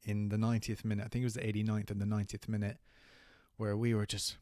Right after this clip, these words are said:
pressing and pressing and pressing and pressing, trying to get that winning goal, where in reality,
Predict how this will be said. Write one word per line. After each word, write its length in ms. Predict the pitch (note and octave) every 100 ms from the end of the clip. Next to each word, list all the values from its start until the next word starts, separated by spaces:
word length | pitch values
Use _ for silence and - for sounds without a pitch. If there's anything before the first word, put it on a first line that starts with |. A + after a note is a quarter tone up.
| -
pressing 420 | B2 A2+ - G#2+
and 120 | G#2 G#2
pressing 360 | A2+ G#2+ G2+
and 100 | G2+
pressing 340 | A2 G#2+ - G#2+
and 80 |
pressing, 380 | G2+ A2 - G2+
trying 280 | - A#2 A#2
to 60 | A2+
get 220 | - F#2
that 180 | A2 A2+
winning 300 | A2+ G#2 G#2
goal, 260 | A2 G2+ G#2+
where 400 | B2+ A#2+ A#2 -
in 140 | B2+ A#2+
reality, 600 | B2 B2+ A#2+ G#2+ G#2+